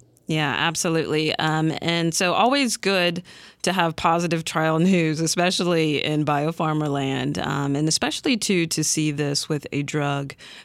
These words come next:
that's not your typical biotech drug. It is literally fish oil. Um, and so to see,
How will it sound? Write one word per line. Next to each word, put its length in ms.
that's 180
not 220
your 120
typical 440
biotech 720
drug. 400
It 140
is 200
literally 720
fish 340
oil. 460
Um, 280
and 160
so 160
to 180
see, 580